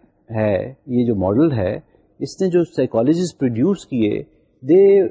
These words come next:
were good candidates for working in private settings, for instance, or they were good candidates to work for private sector institutions۔ اسکولوں میں بھی وہ کام کر سکتے تھے، وہ کاؤنسلنگ کا کام بھی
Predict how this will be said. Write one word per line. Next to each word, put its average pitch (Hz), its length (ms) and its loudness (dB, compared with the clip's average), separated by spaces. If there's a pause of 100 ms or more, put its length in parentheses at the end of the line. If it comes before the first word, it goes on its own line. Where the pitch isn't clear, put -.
(540)
were 185 220 4
good 160 240 -2 (100)
candidates 165 560 2 (100)
for 151 220 2
working 143 420 2
in 143 180 0
private 127 320 2 (120)
settings, 131 460 -2
for 98 140 -4
instance, - 360 -12 (680)
or 143 100 0
they 180 120 4
were 175 120 2
good 208 200 -2
candidates 165 440 2 (100)
to 151 180 2
work 160 260 2
for 147 280 2 (840)
private 156 380 2
sector 170 260 0
institutions۔ 110 800 -2 (720)
اسکولوں 143 520 2
میں 139 140 2
بھی 131 120 2
وہ 127 100 2
کام 120 260 0
کر 113 120 0
سکتے 110 320 -6
تھے، 104 360 0 (380)
وہ 120 140 0
کاؤنسلنگ 139 680 0
کا 120 240 -8
کام 123 300 -2
بھی 120 240 0